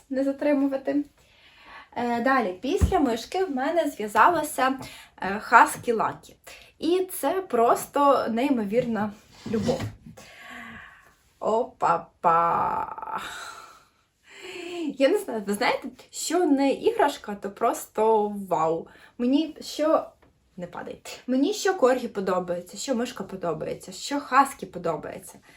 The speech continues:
Ну, просто супер клас.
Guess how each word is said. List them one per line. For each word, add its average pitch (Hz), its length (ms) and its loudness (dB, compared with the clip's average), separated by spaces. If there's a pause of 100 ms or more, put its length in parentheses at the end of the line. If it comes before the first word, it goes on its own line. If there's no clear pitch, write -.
(680)
Ну, 202 180 -8
просто 214 920 0
супер 165 1080 -2
клас. - 640 -6